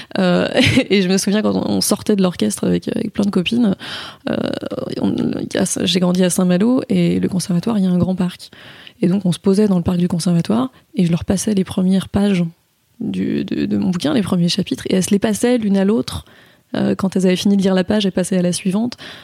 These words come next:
Enfin, elles passaient cette page-là à la personne suivante, je veux dire. Et, et il y avait vraiment ce truc où tout de suite, j'ai voulu partager, tout de suite, j'ai discuté des noms des personnages avec des copines. J'ai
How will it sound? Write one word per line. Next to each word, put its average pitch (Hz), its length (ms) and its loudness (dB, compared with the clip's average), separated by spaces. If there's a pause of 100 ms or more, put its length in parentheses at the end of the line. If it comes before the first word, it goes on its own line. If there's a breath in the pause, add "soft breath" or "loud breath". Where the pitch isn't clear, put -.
(120)
Enfin, 190 220 -2
elles 175 160 2
passaient 190 300 -2
cette - 200 -4
page-là 190 300 0
à 185 60 0
la 175 80 0
personne 190 260 -2
suivante, 214 280 -2
je 202 60 0
veux 190 40 0
dire. 233 100 -4 (460 loud breath)
Et, 196 400 4 (520)
et - 220 0
il 190 100 0
y 190 60 2
avait 185 140 4
vraiment 202 260 0
ce 247 120 0
truc - 340 -4
où 185 40 -4
tout - 160 -4
de - 60 -4
suite, 254 180 0
j'ai 202 140 2
voulu 180 240 0
partager, 208 500 0
tout 226 120 0
de - 40 0
suite, - 240 -2
j'ai 202 80 2
discuté 185 400 0
des 196 120 2
noms 190 100 2
des 190 100 2
personnages 185 480 -2
avec 170 140 -2
des 165 100 0
copines. 226 280 0
J'ai 214 60 0